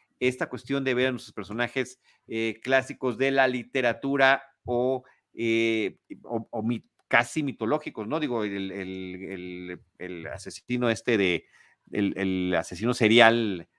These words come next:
londinense, pues, fue un hecho de la vida real que nunca supieron quién fue. Y la ficción, tanto literaria como televisiva como cinematográfica, ha dado un montón de respuestas sobre las posibilidades de quién era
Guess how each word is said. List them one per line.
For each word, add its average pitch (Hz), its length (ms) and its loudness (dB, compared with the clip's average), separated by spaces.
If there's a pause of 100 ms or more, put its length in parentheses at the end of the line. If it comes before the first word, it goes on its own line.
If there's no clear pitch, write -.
londinense, 127 760 2
pues, - 500 -2
fue 135 240 8
un 147 200 8
hecho 151 260 8
de 135 60 8
la 123 80 10
vida 151 180 12
real 139 200 10
que 147 80 2
nunca 143 180 2
supieron 139 300 0
quién 160 180 2
fue. 196 320 4 (240)
Y 165 140 0
la 165 180 6
ficción, 180 720 -4 (240)
tanto 120 280 -2
literaria 131 680 0
como 117 380 -6
televisiva 110 580 -6
como 101 160 -12
cinematográfica, 101 720 -2
ha 110 60 0
dado 120 260 0
un 127 80 -6
montón 110 500 -4 (340)
de 107 140 -2
respuestas 110 560 -4
sobre 98 220 -4
las 95 100 -6
posibilidades 101 640 -4
de 101 140 -8
quién 117 280 -4
era 104 300 0